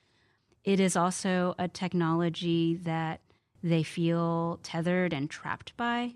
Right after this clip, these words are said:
because of the ways in which the technology makes them accessible and on call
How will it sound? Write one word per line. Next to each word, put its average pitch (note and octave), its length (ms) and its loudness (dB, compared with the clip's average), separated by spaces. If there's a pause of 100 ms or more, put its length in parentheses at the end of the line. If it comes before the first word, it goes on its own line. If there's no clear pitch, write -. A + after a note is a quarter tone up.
(120)
because E3 720 -8
of E3+ 420 -4
the F3 160 -4
ways E3+ 440 0
in E3 200 -4
which - 400 -6 (800)
the E3+ 260 2
technology G3+ 680 2
makes F#3 340 2
them F#3+ 160 0
accessible D#3+ 960 -2 (360)
and E3 200 -2
on E3+ 260 2
call D#3+ 560 -2